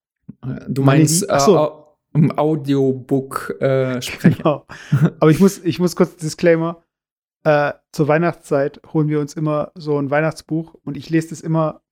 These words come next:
Speaker 2: vor, also für uns beide jedes Kapitel. Und ich bin ein schlechter Vorleser. Also jetzt bitte nicht mich steinigen, wenn ich jetzt irgendwie, äh, bei dem Punkt denke, es geht noch weiter oder so, okay? Also, Meine Lieben,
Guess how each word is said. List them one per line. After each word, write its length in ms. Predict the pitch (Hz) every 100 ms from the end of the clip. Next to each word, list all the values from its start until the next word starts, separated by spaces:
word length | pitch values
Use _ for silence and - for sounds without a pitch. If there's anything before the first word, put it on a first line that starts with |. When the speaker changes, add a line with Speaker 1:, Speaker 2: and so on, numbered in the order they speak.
| -
Speaker 2:
vor, 420 | 160 165 202 -
also 220 | 160 143
für 140 | - 156
uns 120 | -
beide 280 | 151 156 151
jedes 200 | 143 -
Kapitel. 480 | 147 175 160 170 - _ _ _ _ -
Und 100 | 147
ich 120 | -
bin 100 | 156
ein 40 |
schlechter 340 | 147 160 147 143
Vorleser. 440 | - 143 123 123
Also 220 | 139 135
jetzt 200 | 160 156
bitte 180 | 190 170
nicht 200 | 165 -
mich 120 | 156 -
steinigen, 460 | 151 151 151 151
wenn 120 | 143
ich 140 | 135 127
jetzt 260 | 139 -
irgendwie, 500 | 156 139 143 143 143 - _ _ _
äh, 300 | 151 139 -
bei 120 | - 147
dem 120 | 147
Punkt 440 | - 190 190 - _ _ _ _ _ _ 156
denke, 640 | 160 165 165 156 165 - _ -
es 120 | -
geht 120 | 151
noch 120 | 143
weiter 320 | 131 135 -
oder 160 | 135 117
so, 160 | 117 -
okay? 360 | - 165 160 _ _ - _ _ _ -
Also, 280 | 131 - - _ _ _ _ _ _ _ _ _ _ _ -
Meine 220 | 147 160
Lieben, 480 | 160 175 127 113